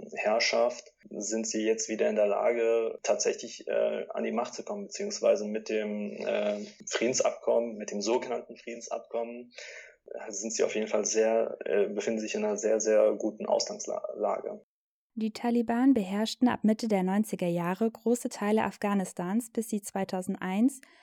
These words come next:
Speaker 2: durch Truppen der afghanischen Vereinten Front mit britischen und U-S-Spezialeinheiten verdrängt wurden. Die Führungskräfte der Taliban zogen sich daraufhin nach Pakistan zurück, von wo aus sie unter anderem Anschläge gegen die afghanische Zivilbevölkerung planten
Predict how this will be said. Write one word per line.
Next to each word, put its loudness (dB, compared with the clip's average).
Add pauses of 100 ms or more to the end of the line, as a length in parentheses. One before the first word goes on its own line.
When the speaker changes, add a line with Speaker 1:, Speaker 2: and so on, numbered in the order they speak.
(200)
Speaker 2:
durch 0
Truppen 2
der 2
afghanischen 0
Vereinten -2
Front 2
mit 0
britischen 2
und -2
U-S-Spezialeinheiten -2
verdrängt -4
wurden. -4 (440)
Die -2
Führungskräfte 2
der 0
Taliban 0
zogen 0
sich -4
daraufhin 2
nach 0
Pakistan -4
zurück, 0
von 0
wo 2
aus -2
sie -2
unter -4
anderem 4
Anschläge 2
gegen 4
die -2
afghanische -2
Zivilbevölkerung 0
planten 0